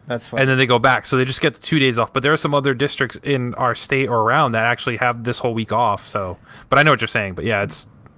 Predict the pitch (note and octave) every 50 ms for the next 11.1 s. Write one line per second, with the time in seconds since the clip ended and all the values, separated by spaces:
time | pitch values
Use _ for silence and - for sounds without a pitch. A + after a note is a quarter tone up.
0 | - - - - - - F#3+ F#3+ F#3+ F#3+ A3 F3+ F#3 E3+ D#3+ D#3 D3+ D3+ C3 C#3
1 | C3 B2+ B2+ B2+ B2+ B2 A#2 A2 G#2+ G#2 - G2 A#2+ A#2 - A#2+ G2+ G#2+ A#2 A#2
2 | A2 G2 E2 A2 A2 - - F#2+ A2 A2 G#2 - - - - A#2 A#2 A2 A#2 -
3 | - - F3 D3+ C#3+ - - - - D#3+ D3+ C3+ A#2+ - - - D3 C#3 - -
4 | F#3 E3+ D#3 D3+ D3+ D3+ C#3+ D#3+ E3+ D#3 C3+ A#2+ G#2 - - A2+ - - - -
5 | - G3 A3 - D4+ D4+ C4+ - - A3+ G#3 G#3 G3 - - - C#3 C3+ D3+ E3+
6 | D#3 B2+ A2 F#2 F2 - _ - - - - D3 D3 D3 C#3 - - - - -
7 | - F3+ A#3 C4 - C4+ A3 - - C4+ - - A#3+ - - A#3+ A3 - - A3+
8 | A3+ G#3+ F3+ D3 C3+ C3 C3 - C#3+ G#3 C4+ G#3 D#3+ D3+ C3+ C3 C3+ C#3+ D3+ D#3+
9 | F3 F3 F#3+ G3+ F#3 F3 - D#3+ C#3 C3 - - E3 D#3 D3+ - E3+ D#3 D3 C3
10 | C#3+ C3+ B2+ A#2 C3 B2 B2 B2 B2+ C3 C#3 C3+ - B2 G#2 G2+ G2+ - - A#2+
11 | - -